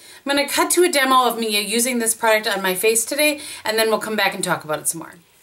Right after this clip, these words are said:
Okay, so first off, I will use my Bobbi Brown powder brush, and you can use whatever, obviously whatever,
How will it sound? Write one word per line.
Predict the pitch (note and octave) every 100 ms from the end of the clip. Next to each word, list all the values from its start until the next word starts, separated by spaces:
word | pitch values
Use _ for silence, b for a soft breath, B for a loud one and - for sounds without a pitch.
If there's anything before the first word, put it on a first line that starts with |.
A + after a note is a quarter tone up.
| -
Okay, | - A4
so | - - C4+ B3 A#3+
first | - E4+ F4+ -
off, | A#3 G#3+ G#3+
I | - A3
will | A#3 A#3
use | G#3+ G3 G3+ G3+ G3 -
my | F#3 F3+ F3 E3+ F3
Bobbi | G3 A#3
Brown | A3 G#3 G#3 G#3 G3+
powder | - - F#3+ G3+
brush, | G#3 G3+ G#3 G#3 G#3
and | G#3
you | G#3
can | A3
use | A#3
whatever, | G#3 G#3 F#3+ F#3+ F3 - -
obviously | D#3+ D#3 D#3
whatever, | D#3+ E3 E3 E3 D#3+ D#3